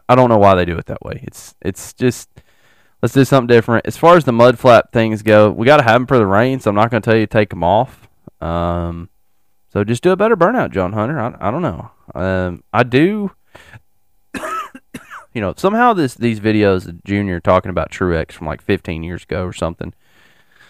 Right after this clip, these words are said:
have resurfaced, and now people are talking about how guys are doing this stuff to their cars intentionally. I mean, I think blowing the tires on the, the fenders and the underside has been, you know, a thing for a while.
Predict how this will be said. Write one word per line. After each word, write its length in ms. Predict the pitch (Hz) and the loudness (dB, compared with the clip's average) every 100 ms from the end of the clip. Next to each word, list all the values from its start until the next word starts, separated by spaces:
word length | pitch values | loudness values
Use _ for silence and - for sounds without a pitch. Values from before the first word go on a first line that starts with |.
| _ - | _ 2
have 160 | 127 | 4
resurfaced, 960 | 127 151 135 135 135 131 127 123 120 - | 6 4 4 6 6 6 4 4 2 -2
and 300 | 95 90 92 _ _ _ _ _ _ _ _ _ _ _ _ - | -2 -2 -10 _ _ _ _ _ _ _ _ _ _ _ _ -6
now 180 | 110 113 | -2 0
people 240 | 123 110 | 2 2
are 40 | |
talking 180 | 113 110 | 2 2
about 160 | 104 101 | 2 0
how 80 | 101 | 2
guys 260 | 101 101 | 4 2
are 60 | 95 | 0
doing 200 | 98 92 | -2 -2
this 140 | 92 | -6
stuff 300 | - 92 92 | -2 0 0
to 100 | - | -6
their 120 | 85 85 | -6 -4
cars 300 | 98 85 - | -2 -2 -4
intentionally. 560 | - 95 98 98 92 | -4 -4 -4 -6 -8
I 40 | - | -8
mean, 180 | 78 | -8
I 80 | 78 | -8
think 340 | - 120 131 - | -4 -4 -4 -2
blowing 300 | 92 98 87 | 0 0 -4
the 60 | |
tires 460 | - 92 90 87 85 | -4 0 2 2 -4
on 180 | 82 76 | -10 -10
the, 180 | 90 - _ | -12 -14 _
the 80 | - | -18
fenders 680 | - 92 90 82 85 - - | -8 -6 -4 -6 -8 -12 -12
and 100 | 82 | -6
the 40 | |
underside 520 | 87 87 - 85 82 | -6 -6 -8 -8 -8
has 160 | 87 - | -10 -12
been, 380 | - 85 82 - _ _ | -10 -10 -10 -16 _ _
you 140 | - | -16
know, 60 | 80 | -12
a 60 | 80 | -10
thing 260 | - 82 | -10 -10
for 160 | 78 82 | -10 -10
a 80 | 78 | -6
while. 500 | 85 90 90 87 | 0 2 2 0